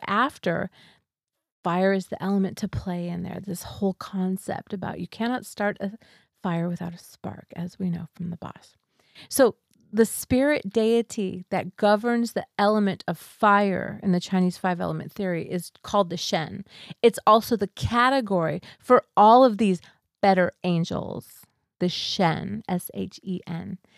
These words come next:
And the idea here is that when you come to a place where you need to gather and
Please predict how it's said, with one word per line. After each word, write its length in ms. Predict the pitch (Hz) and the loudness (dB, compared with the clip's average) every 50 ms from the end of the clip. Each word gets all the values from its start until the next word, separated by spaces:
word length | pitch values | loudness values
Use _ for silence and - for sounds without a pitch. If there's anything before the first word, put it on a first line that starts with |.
| _ _ _ _ _ _ _ _ _ - | _ _ _ _ _ _ _ _ _ 0
And 340 | 220 220 220 220 220 202 - | 2 2 2 0 0 -2 -2
the 180 | 220 233 233 - - | 0 0 0 2 2
idea 640 | 220 220 233 233 214 185 - 240 254 311 415 427 349 262 | 4 4 4 2 0 -2 -4 -2 -2 0 2 2 0 0
here 440 | - - - 208 190 180 175 - - - | -2 -6 -6 -6 -4 -4 -4 -6 -2 2
is 300 | 220 220 214 196 - - _ - | 2 2 2 0 -4 -10 _ -2
that 320 | 233 214 208 208 208 - - _ _ _ _ _ _ _ _ _ - | 0 2 2 2 0 -2 -8 _ _ _ _ _ _ _ _ _ 0
when 260 | 214 226 226 214 214 | 4 4 4 6 4
you 720 | 214 202 202 214 240 269 277 285 294 302 320 339 359 381 392 - - _ _ _ - | 2 2 2 2 2 2 2 2 2 2 2 2 0 0 -4 -8 -14 _ _ _ -16
come 480 | - - - - 294 269 262 262 262 | -12 -8 -4 0 2 4 4 2 0
to 240 | - - - 285 233 | -2 -2 -2 -2 0
a 100 | - - | 0 0
place 880 | - - - - - 220 196 185 - - 98 - 175 - - - - - _ _ _ _ _ - | 0 0 -2 -2 -2 -2 -2 -2 -2 -4 -8 -12 -14 -14 -16 -18 -18 -20 _ _ _ _ _ -2
where 220 | 214 214 208 208 | 0 2 2 2
you 760 | 208 208 202 208 220 247 254 254 262 262 262 269 277 277 - _ _ _ _ _ _ _ | 2 0 0 0 0 0 2 2 0 0 0 0 -2 -2 -4 _ _ _ _ _ _ _
need 520 | 208 208 220 220 240 247 247 247 247 208 - | 2 4 4 4 4 4 2 0 -2 -4 -6
to 140 | - 240 190 185 180 - | -8 -8 -8 -10 -12 -10
gather 960 | - 208 208 202 202 196 196 208 214 196 220 214 208 208 208 202 214 214 208 _ _ _ _ _ _ _ _ _ - | -4 0 0 2 2 2 2 0 0 0 2 2 4 4 4 2 0 -2 -6 _ _ _ _ _ _ _ _ _ -2
and 400 | 220 202 196 190 190 180 185 | -2 0 0 0 -2 -4 -6